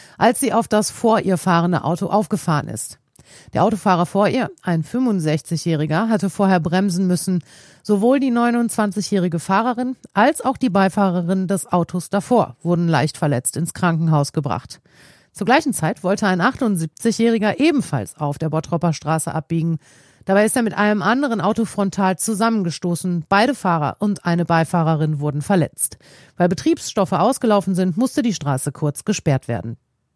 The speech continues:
Die Gelsenkirchener Polizei sucht aktuell mit Fotos nach zwei mutmaßlichen Straftätern.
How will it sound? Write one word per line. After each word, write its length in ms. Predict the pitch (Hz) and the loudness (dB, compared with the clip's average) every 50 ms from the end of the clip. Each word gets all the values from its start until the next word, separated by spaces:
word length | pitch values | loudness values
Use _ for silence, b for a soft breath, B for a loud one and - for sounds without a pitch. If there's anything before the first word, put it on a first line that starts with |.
| _ _ _ _ _ _ _ _ _ _ _ _ _ _ - | _ _ _ _ _ _ _ _ _ _ _ _ _ _ -2
Die 80 | 269 233 | 0 4
Gelsenkirchener 720 | 302 311 247 302 277 - 294 330 339 - 269 220 180 165 | 4 4 4 2 0 2 2 0 0 0 0 0 0 0
Polizei 580 | - - 190 185 185 - - - 180 143 135 | 0 0 0 0 0 -2 -2 -2 -2 0 0
sucht 260 | 147 190 220 196 - | -2 -2 -4 -4 -2
aktuell 380 | - 233 - - 247 196 180 214 | -4 -4 -2 0 0 2 2 4
mit 160 | 208 202 - | 2 0 -2
Fotos 380 | - - 269 285 - 247 190 - | -2 -4 -4 -2 -2 -4 -4 -2
nach 180 | 196 190 175 | -2 -2 -2
zwei 360 | - - - - 190 185 180 180 | -4 -6 -2 0 2 2 2 2
mutmaßlichen 960 | 180 196 226 254 247 - - 202 190 185 185 - 190 175 - 185 180 175 | 4 4 2 2 0 0 -4 -2 -2 -2 -2 -2 -4 -4 -2 -2 -2 -2
Straftätern. 800 | 151 - - 147 156 165 - - - 170 151 - - 160 151 151 | -2 -4 -6 -6 -6 -6 -6 -4 -2 -2 -2 0 0 0 -2 -2